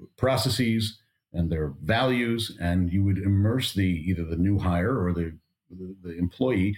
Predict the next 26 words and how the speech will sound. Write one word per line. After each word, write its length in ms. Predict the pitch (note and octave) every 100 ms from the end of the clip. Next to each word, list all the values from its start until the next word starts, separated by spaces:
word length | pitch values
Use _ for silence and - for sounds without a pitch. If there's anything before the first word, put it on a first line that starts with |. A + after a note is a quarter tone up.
| - -
into 280 | C#3+ C3+ B2
an 80 |
experience 540 | G#2+ - E3 C#3+ A2 G#2
that 260 | A2+ G#2+
mimicked 460 | E2+ G#2+ C3 B2 - _ -
the 80 | B2
real 240 | A2 G#2+
world. 340 | C#3 D#3 E2 - F#2+
A 300 | G2+ G#2 G2
very 260 | A#2+ C3+
effective 340 | C3 A2 G2+ F2+
business 300 | F#2 G#2 G#2
for, 320 | G2 F#2 - _ _ _ -
it's 120 | G2+
still, 320 | - B2+ G2+
<laughs> 60 | G#2
it's 100 | G2+
still 220 | - B2+
my 140 | A2
business, 380 | G2+ G2 G2 G#2
it's 100 | -
still 260 | - C3+ A#2+
effective, 420 | G#2 B2 G#2 F#2 - - -
but 100 | G#2+
it 80 | F#2
was, 340 | F#2 E2+ -